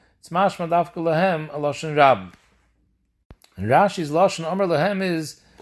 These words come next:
Mikrod Lahem Nafkalon Sheshlich Tzibur Mazer Oison Levarach. Rashi is learning clearly that the Shatz is the one that calls out Kohanim. There has to be two, 'cause it says Lahem. However, the Shita of Rabbeinu Tam in Brachas is that it's not, that the Shatz is not let us say Kohanim, 'cause it's a Hefsek in his Tefillah.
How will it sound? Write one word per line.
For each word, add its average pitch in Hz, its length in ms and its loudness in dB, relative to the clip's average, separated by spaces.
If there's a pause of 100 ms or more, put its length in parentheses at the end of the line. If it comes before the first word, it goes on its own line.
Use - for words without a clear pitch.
(120)
Mikrod 170 400 0
Lahem 175 380 -2
Nafkalon 170 560 -4
Sheshlich 147 480 -8
Tzibur 190 560 -6
Mazer 156 480 0
Oison 151 340 -4
Levarach. 131 320 0
Rashi 180 300 -4
is 147 100 -8
learning 156 220 -6
clearly 170 400 -4
that 131 140 -6
the 117 100 -14
Shatz 165 540 -2 (440)
is 131 140 -8
the 143 80 -2
one 156 160 0
that 143 160 -4
calls 156 260 0
out 139 240 2
Kohanim. 135 480 -2 (380)
There 110 140 -12
has 143 220 -2
to 175 60 -8
be 175 140 -6
two, 220 180 -6
'cause 165 160 -8
it 156 80 -10
says 156 200 -2
Lahem. 156 340 0 (480)
However, 170 340 -2
the 147 80 -6
Shita 180 300 -6
of 156 80 -2
Rabbeinu 139 340 -6
Tam 151 480 -2 (380)
in 127 180 -10
Brachas 180 460 2
is 143 180 -6
that 131 100 -4
it's 127 160 -10
not, 175 360 -6
that 135 180 -4
the 139 80 -8
Shatz 185 440 -2
is 131 80 -12
not 147 100 -2
let 151 100 -2
us 135 120 -6
say 147 120 -2
Kohanim, 127 480 0
'cause 131 140 -6
it's 127 120 -6
a 143 60 2
Hefsek 160 460 2
in 147 80 -8
his 143 120 -10
Tefillah. 190 340 -2